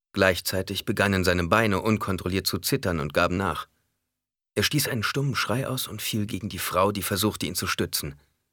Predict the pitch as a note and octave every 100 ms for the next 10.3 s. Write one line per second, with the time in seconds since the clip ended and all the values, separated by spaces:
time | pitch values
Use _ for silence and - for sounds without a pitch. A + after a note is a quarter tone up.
0 | _ _ _ _ _ - - - G#2+ -
1 | G#2 - A#2 G2 F2 F2+ D#2+ E2 D#2+ F2+
2 | - F2+ G2+ F#2 F#2+ - F#2 - F#2 G2
3 | G2 F#2 - F#2 - E2+ - G2 F#2 F#2
4 | F2+ - F2+ F2+ - - D#2+ - G2+ -
5 | E2 D2+ - F#2 F#2+ - F2+ - F#2+ F2
6 | E2 D#2 E2 - E2 D#2 D2 D2+ E2 -
7 | C#2 - - - - _ _ _ _ _
8 | _ _ _ _ _ - G#2+ G#2 A#2+ B2+
9 | C3 C#3 - B2 A2 A2 G#2 F#2+ F#2 F2+
10 | F2+ E2